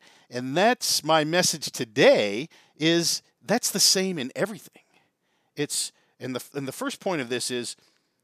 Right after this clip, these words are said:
had I not run that relay race,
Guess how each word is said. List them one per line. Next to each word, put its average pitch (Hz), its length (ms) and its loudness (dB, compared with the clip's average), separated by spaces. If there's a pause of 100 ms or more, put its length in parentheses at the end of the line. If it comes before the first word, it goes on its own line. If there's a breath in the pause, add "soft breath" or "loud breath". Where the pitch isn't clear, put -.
(560)
had 269 260 2
I 320 100 4
not 247 300 4
run 196 300 0
that 170 260 2
relay 208 400 0
race, 87 580 -10